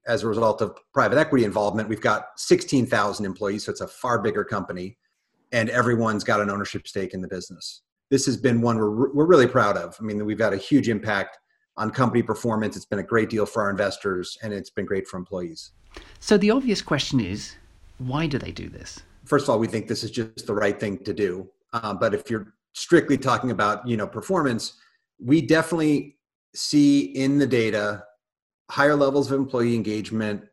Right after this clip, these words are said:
Speaker 1: lower employee turnover, so higher retention, lower absenteeism, et cetera, and higher levels of employee engagement, which we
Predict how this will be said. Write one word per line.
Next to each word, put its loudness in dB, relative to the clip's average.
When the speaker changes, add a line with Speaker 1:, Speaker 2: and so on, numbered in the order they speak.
Speaker 1:
lower 4
employee 2
turnover, 0
so -2
higher 2
retention, -4
lower 4
absenteeism, -2
et -10
cetera, 0
and 4
higher 6
levels 4
of 2
employee 2
engagement, -2
which -6
we -2